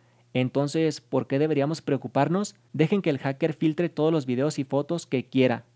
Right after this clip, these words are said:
Y bueno, estos fueron los comentarios. No lo digo yo.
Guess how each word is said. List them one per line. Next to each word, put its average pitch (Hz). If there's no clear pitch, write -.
Y 131
bueno, 127
estos 135
fueron 165
los 170
comentarios. 190
No 123
lo 127
digo 123
yo. 104